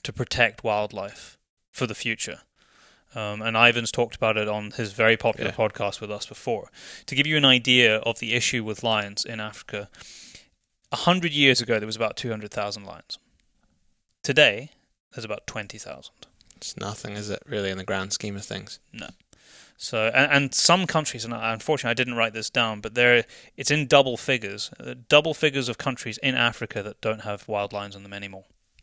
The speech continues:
Speaker 2: That used to.
Speaker 1: That used to.
Speaker 2: Crazy.
Speaker 1: So they're trying to make sure that Mozambique doesn't,
Speaker 2: Considering
Speaker 1: isn't
Speaker 2: you,
Speaker 1: added
Speaker 2: you
Speaker 1: to
Speaker 2: think
Speaker 1: that
Speaker 2: of,
Speaker 1: list.
Speaker 2: if you, if you speak to any, your average Joe on the street and you say,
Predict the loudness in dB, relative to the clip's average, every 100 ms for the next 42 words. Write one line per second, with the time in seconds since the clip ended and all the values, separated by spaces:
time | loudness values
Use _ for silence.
0 | -2 0 0 -2 -4 -6 -14 _ -12 -10
1 | -12 -12 -16 _ _ -20 -20 _ _ -20
2 | -6 0 0 -2 -10 -18 -20 0 6 8
3 | 8 8 6 4 4 2 4 2 2 0
4 | 0 0 0 0 -4 -6 -2 -4 -4 -14
5 | _ -2 2 4 4 6 6 8 8 6
6 | 6 4 6 4 4 2 -4 -8 0 2
7 | 2 0 -4 -8 -6 -6 -6 -8 -4 0
8 | 0 2 2 2 2 0 2 2 2 0
9 | 0 2 2 0 -2 -2 -2 -4 -6 -2
10 | 0 0